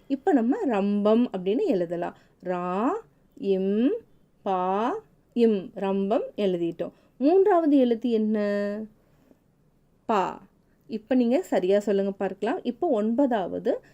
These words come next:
என்ன வார்த்தை எழுத போறோம்னு பார்த்தீங்கன்னா, பம்பரம். பா, இம், பா,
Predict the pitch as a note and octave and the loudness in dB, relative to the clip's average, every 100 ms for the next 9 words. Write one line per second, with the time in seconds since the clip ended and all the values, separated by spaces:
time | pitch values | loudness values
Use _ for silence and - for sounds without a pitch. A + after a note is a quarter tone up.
0 | _ - G3+ A3+ C4+ A#3+ G#3 A3 G3 G3+ | _ -6 0 2 2 2 0 0 0 -2
1 | G3+ F#3+ F3+ G3+ F#3 F3 F3 F3+ C4 B4 | -2 -2 -2 -4 -8 -8 -8 -6 -6 -6
2 | _ _ _ _ B3 B3 C#4+ D#4 A#3+ F#3+ | _ _ _ _ 0 4 6 6 4 2
3 | F#3 G3 G3+ F#3+ F3+ E3 - - _ - | 0 0 0 -2 -6 -10 -14 -20 _ -6
4 | F#3 F#3 G3 C4 G#4 - _ - - G3+ | -4 -2 0 -2 -2 -8 _ -14 0 2
5 | G#3 A3 C4 F#4+ - _ _ - G3 F#3 | 4 4 2 0 -6 _ _ -6 -2 0
6 | F#3+ A3 | 0 -2